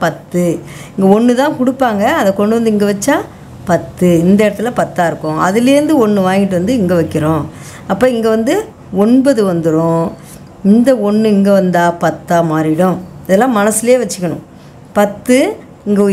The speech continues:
ஏற்கனவே ரெண்டு இருக்கு, பன்னெண்டு. பன்னெண்டுல அஞ்சு போனா ஏழு. சரியா? அடுத்து இங்க எவ்வளோ இருக்கும்? ஒன்பது தான் இருக்கு. ஒன்பதுல நாலு போனா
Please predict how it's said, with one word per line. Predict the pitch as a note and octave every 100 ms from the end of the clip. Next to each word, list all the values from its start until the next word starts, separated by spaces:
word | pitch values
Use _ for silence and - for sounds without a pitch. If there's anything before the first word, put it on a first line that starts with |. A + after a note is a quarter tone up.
| G3+
ஏற்கனவே | G#3 A3 A3+ B3 G#3
ரெண்டு | G3+ G3+
இருக்கு, | G3 D#4 -
பன்னெண்டு. | F3+ F3 E3+ D#3+ - -
பன்னெண்டுல | G3+ A#3 B3 A#3 G#3+
அஞ்சு | G#3+ G#3 G#3
போனா | G#3+ A#3 F#4+ - - - - - C#3+ D#3 E3
ஏழு. | D#3+ E3 E3+ D#3 B2+ - - -
சரியா? | A3+ C4 G3+ - - - - - -
அடுத்து | G3+ B3+ D4 C4
இங்க | A#3+
எவ்வளோ | A3+ B3 A#3+
இருக்கும்? | A3+ A#3+ B3 A#3+
ஒன்பது | G3+ A3 A#3 A3 F#3
தான் | F#3+
இருக்கு. | E3 D#3+ E3 E3+ E3+
ஒன்பதுல | G3 A3+ A3 F#3+ F3+ E3
நாலு | F3 G3 F#3
போனா | E3 D#3+